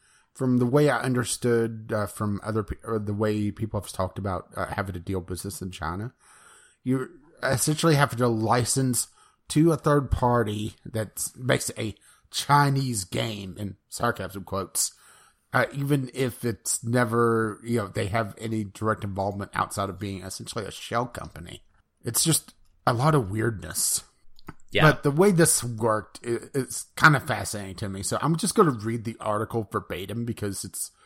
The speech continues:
Speaker 1: wow. So, okay, so the pirates on the Q Q Accelerator app, which was, uh, Tencent's, uh, uh, thing, uh, released a statement on, uh, the, regarding its, uh,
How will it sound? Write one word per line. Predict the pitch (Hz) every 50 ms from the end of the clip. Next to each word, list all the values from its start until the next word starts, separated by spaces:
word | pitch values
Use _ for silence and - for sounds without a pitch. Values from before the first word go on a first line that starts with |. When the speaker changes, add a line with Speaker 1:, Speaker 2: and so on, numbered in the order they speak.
| _ _ _ _ _ _ _ _
Speaker 1:
wow. | - 101 104 107 117 123 135 135
So, | - - 127 123 120 113 - _ _ _ _ _ _ _ -
okay, | 120 - 139 127 117
so | 110 - - 123 120 117 117 117 117 117 117 120 113 113 110 - _ _ _ -
the | 110
pirates | - - 147 170 180 185 190 185 147 - - - -
on | 135 131 131 131 127 123
the | 113 113
Q | - - - 147 151
Q | - 147 147
Accelerator | - 110 - - - - 123 117 113 104 101 98 95 90
app, | 67 95 95 95 - -
which | 113 101 - - -
was, | 107 101 98 - - -
uh, | 113 101 -
Tencent's, | - - 113 110 101 - - 110 104 - - - - -
uh, | 107 101 98 98 - - - - - - _ _ _ _ _ _ _ _ _ _
uh, | 120 117 117 110 - - 113 -
thing, | - 127 120 120 123 131 131 - _ _ _ _ _ _ _ -
uh, | 143 139 135 135 135 135 127 113 - _ _ _ _ _ _ -
released | 139 127 135 139 139 127 - -
a | -
statement | - - 143 131 117 120 123 - -
on, | 123 123 120 120 120 113
uh, | 113 113 110 101 98 - 120 120 113
the, | - 107 104 - - _ -
regarding | 113 101 - 117 110 110 107 101
its, | 101 92 - - - - - - - - _ _ _ _ _ _ _ _ -
uh, | 107 98